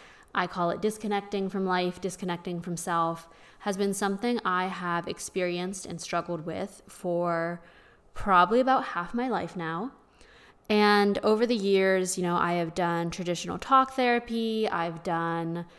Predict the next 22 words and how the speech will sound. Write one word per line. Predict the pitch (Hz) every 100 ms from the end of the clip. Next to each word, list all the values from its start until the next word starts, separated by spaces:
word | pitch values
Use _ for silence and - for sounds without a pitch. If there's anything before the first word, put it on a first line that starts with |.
| - - _
um, | 175 170 165 180 196 202 - - - -
D | 196 185
B | 180
T | 175 - 247 233 226
or | 190 170 175
whatever | 180 180 175 185
it |
is, | 180 180
like, | 180 175
the | 175
different | 180 180 175
types | 185 185 214 196
of | 175 175 -
therapy | - 175 180 180 180
where | 170 165
there's, | 160 160 160
like, | - - - _ _ - _
little | - 165
sensors | 170 285 262 247 254 240
in | 240
your | 226
hand. | 269 254 220 208 196 196 196